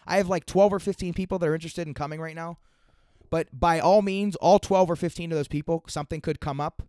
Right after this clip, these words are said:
that's way more legitimately important than coming to Mike's Car Care's promotional event. And I might have no one there. And that's okay. Because maybe next time they'll say,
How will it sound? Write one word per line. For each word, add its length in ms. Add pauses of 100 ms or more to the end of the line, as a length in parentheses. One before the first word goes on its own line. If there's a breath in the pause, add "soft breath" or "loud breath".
that's 320
way 300
more 200
legitimately 520
important 360
than 100
coming 260
to 60
Mike's 220
Car 160
Care's 280
promotional 460
event. 260 (480)
And 120
I 80
might 180
have 180
no 120
one 180
there. 260 (380)
And 120
that's 200
okay. 520 (440 soft breath)
Because 240
maybe 240
next 260
time 240
they'll 100
say, 440